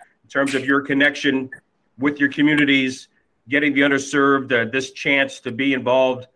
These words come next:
and, uh, you know, be in an environment that's positive. But what's, uh, what's your level of, of hope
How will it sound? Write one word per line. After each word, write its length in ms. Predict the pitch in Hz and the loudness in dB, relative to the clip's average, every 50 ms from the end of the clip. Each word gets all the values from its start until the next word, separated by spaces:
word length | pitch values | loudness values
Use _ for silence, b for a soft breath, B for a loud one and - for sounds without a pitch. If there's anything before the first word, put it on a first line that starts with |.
| _ _ _ _ _ _ | _ _ _ _ _ _
and, 220 | - 113 110 110 110 | -12 -8 -4 -2 0
uh, 260 | 110 107 104 101 101 - - - - - - | 0 0 0 -2 -4 -8 -12 -14 -14 -14 -14
you 80 | 123 113 | -8 -6
know, 120 | 110 110 | -6 -6
be 220 | 107 110 147 160 | -4 -2 -2 0
in 100 | 156 143 | 0 0
an 100 | 139 131 | 0 0
environment 540 | 127 117 107 131 143 147 139 135 131 127 123 | 0 0 0 2 2 2 2 2 2 0 0
that's 180 | - 117 113 - | -2 -4 -4 -6
positive. 500 | - _ 143 135 127 127 110 104 95 92 | -6 _ 0 0 0 0 -2 -4 -8 -8
But 100 | 110 117 | -10 -12
what's, 360 | 113 123 147 147 - - - _ _ _ _ _ _ _ _ _ _ _ _ | -10 -10 -10 -10 -10 -16 -20 _ _ _ _ _ _ _ _ _ _ _ _
uh, 120 | 107 107 107 | -18 -16 -16
what's 340 | 120 131 127 170 175 - - | -12 -4 -2 -2 -2 0 0
your 160 | 175 165 156 | 0 2 4
level 380 | 143 151 151 139 131 135 131 | 4 4 2 2 2 2 4
of, 240 | 120 117 113 110 113 | 4 4 4 2 -2
of 180 | - 131 123 117 | -6 -8 -6 -4
hope 220 | - 143 143 - | -4 -4 -4 -4